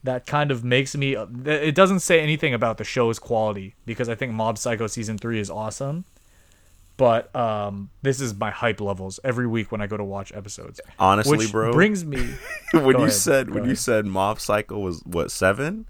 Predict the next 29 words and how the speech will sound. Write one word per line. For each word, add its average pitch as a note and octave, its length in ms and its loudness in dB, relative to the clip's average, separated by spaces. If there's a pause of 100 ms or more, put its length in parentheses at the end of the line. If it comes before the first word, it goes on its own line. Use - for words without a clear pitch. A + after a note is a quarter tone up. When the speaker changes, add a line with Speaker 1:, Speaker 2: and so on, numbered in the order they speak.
(500)
Speaker 2:
I G2+ 140 4
almost, A2+ 580 4
I F#2+ 140 8
almost G#2 360 4
screamed, F#2+ 420 0
"Stop - 300 -2
the - 100 -8
count." D2 340 -4 (420)
<laughs> C#3 680 -2
Speaker 1:
Dog. A2 340 4 (100)
Speaker 2:
<laughs> - 120 -4
Speaker 1:
Well, D3+ 200 6
Speaker 2:
I C3 120 12
almost C3+ 320 8
Speaker 1:
well, C3+ 100 6
Speaker 2:
said A#2 320 6
Speaker 1:
you're F3 80 10
Speaker 2:
it. - 20 4
Speaker 1:
about G3+ 200 12
to, F#3+ 140 4
you're F#3 100 8
about G#3+ 220 8
to F#3+ 120 6
scream G3 460 6
it - 100 4
again D3+ 460 4
because C3 280 0
number D#3+ 300 2
six, - 560 0